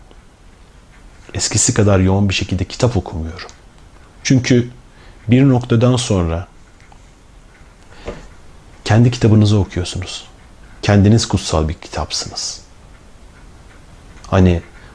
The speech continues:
Kur'an'ın ilk kelimesi oku, oku.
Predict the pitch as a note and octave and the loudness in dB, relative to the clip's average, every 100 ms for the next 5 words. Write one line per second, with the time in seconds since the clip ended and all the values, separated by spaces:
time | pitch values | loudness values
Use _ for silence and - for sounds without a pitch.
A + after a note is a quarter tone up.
0 | - - A2 G2+ G2 F#2 - A#2+ - G2 | -10 0 2 4 4 2 -2 -2 0 2
1 | F#2 F#2 - E2+ - - G2 - G2+ - | 2 0 -2 -4 -6 -8 -4 0 0 -2
2 | - - - - - - - - - G2 | -16 -20 -20 -20 -20 -20 -20 -10 -6 -4
3 | - G2 | 0 -2